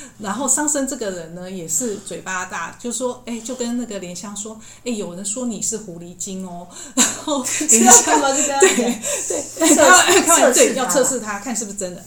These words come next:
Speaker 1: <clears throat> 莲香就反问商生说：“哎，那狐-，狐狸精有跟，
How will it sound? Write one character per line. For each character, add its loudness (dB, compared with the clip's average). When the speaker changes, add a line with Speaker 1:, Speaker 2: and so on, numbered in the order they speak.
Speaker 1:
<clears throat> -12
莲 0
香 -2
就 -4
反 -8
问 -6
商 -6
生 -10
说 -8
：“哎， -6
那 -8
狐-， -14
狐 -6
狸 -2
精 -4
有 -2
跟， -2